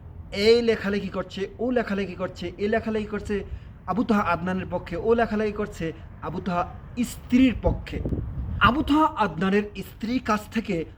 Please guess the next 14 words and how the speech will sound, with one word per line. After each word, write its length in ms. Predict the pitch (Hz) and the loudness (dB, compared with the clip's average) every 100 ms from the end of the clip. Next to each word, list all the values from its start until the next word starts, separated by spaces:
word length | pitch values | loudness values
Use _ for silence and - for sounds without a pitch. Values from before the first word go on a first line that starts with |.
| - | -6
আমরা 380 | 180 180 196 180 - | -2 0 2 0 -2
এটা 440 | 185 180 214 160 165 - - | -6 -2 0 0 -4 -12 -4
শিখতে 520 | - - 220 - 214 | 0 2 0 -2 -4
পেরেছি 480 | 202 160 151 - - - - - - | -2 -4 -4 -4 -4 -2 -2 -2 0
যে 320 | - 262 202 - - - | 6 8 6 0 -14 0
এই 280 | 226 262 294 | 4 6 4
যুগে 340 | 233 294 226 | 4 4 4
যদি 400 | 185 196 151 151 147 - - - | 4 2 2 0 -2 -8 -20 -8
হযরত 400 | 185 160 190 226 | -6 -2 2 2
ফাতেমা 720 | - - 175 208 - 302 294 277 | 0 -10 -4 -4 -2 2 4 4
রাদিয়াল্লাহু 760 | 202 165 175 170 208 262 269 277 | 2 0 0 2 4 4 2 0
তাআলা 420 | 214 185 180 156 - | 0 2 2 -2 -4
আনহার 480 | 151 165 135 180 240 | -8 -6 -2 0 2
মতো 360 | 208 196 160 | 2 0 -2